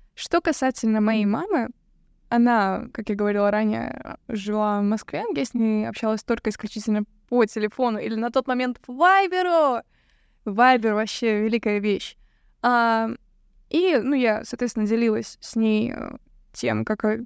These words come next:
ко мне относятся. И она говорила: "Вот, а ты возьми и скажи им это, а ты скажи им то, а ты скажи им сё". А, ну, я приходила в школу такая,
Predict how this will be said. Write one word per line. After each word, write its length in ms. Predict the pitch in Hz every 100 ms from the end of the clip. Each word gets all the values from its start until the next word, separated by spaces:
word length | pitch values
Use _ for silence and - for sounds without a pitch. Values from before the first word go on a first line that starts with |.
| -
ко 100 | 214
мне 200 | 208 214
относятся. 640 | 220 226 - - - 240 - _ - - _ - _ _ -
И 80 | 254
она 140 | 254
говорила: 340 | 226 226 220 233
"Вот, 140 | 302 - - -
а 60 |
ты 100 | -
возьми 220 | 247 254 262
и 20 |
скажи 260 | - 233
им 100 | 240 - -
это, 400 | 269 220 - -
а 40 | 233
ты 40 | 240
скажи 220 | - 262
им 160 | 269 269 _ _
то, 300 | 381 285 226 -
а 60 |
ты 20 | 254
скажи 240 | - 285
им 100 | 311
сё". 540 | 311 - - 392 320 247 - _ _ _ _
А, 480 | 247 240 233 220 220
ну, 120 | 269
я 80 | 277
приходила 460 | 226 240 240 262 226
в 20 |
школу 300 | - 247 214
такая, 380 | 214 220 220